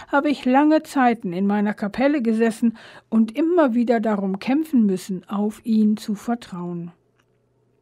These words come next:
Der Weg der Gottsuche geht nur mit Vertrauen, doch er lohnt sich, weil er eine tiefe Zufriedenheit schenkt, die mehr ist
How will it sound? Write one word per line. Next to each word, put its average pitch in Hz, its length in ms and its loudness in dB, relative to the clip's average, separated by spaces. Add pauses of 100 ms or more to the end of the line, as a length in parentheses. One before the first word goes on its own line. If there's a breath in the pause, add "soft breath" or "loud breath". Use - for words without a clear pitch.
(640 loud breath)
Der 220 180 2
Weg 302 380 2
der 240 120 2
Gottsuche 269 1080 0
geht 254 400 0
nur 208 280 2
mit 185 180 -4
Vertrauen, 226 600 0
doch 233 140 0
er 214 120 0
lohnt 302 360 4
sich, 196 240 -2 (200 loud breath)
weil 214 180 2
er 220 100 -2
eine 226 300 0
tiefe 311 360 2
Zufriedenheit 202 920 -2
schenkt, 202 360 -4 (220 soft breath)
die - 80 -2
mehr 269 420 4
ist - 320 -4